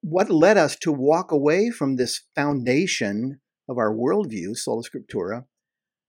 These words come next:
um, as we came to view this foundation as having some significant cracks in it, and we moved on to another foundation that we viewed as firmer, uh, a more firm foundation in the Catholic Church.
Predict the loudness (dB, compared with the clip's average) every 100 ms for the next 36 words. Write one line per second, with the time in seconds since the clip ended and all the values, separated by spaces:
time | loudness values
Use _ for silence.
0 | -12 -8 -8 -10 -14 -6 -4 -2 -6 -2
1 | 0 0 -4 -6 -2 -2 0 -4 -4 -4
2 | -2 -2 -4 -4 -4 -4 -4 -4 -4 -6
3 | -8 -8 -8 -6 -6 -8 -12 -10 -6 -6
4 | -6 -10 -10 -8 -12 -16 _ _ _ _
5 | _ -8 -4 -2 -2 -2 2 4 4 4
6 | 4 2 0 0 0 0 0 2 2 2
7 | 0 2 0 0 -2 -2 -4 -12 _ _
8 | -6 -4 0 0 -2 -6 -12 -4 0 0
9 | -2 -6 _ -6 -4 -4 -10 _ -2 0
10 | 0 -4 -8 -8 -10 -10 -8 -6 -6 -4
11 | -2 -2 -2 -4 -6 -4 -2 -4 -4 -8
12 | -8 -8 -8 -8 -10 -8 -6 -6 -8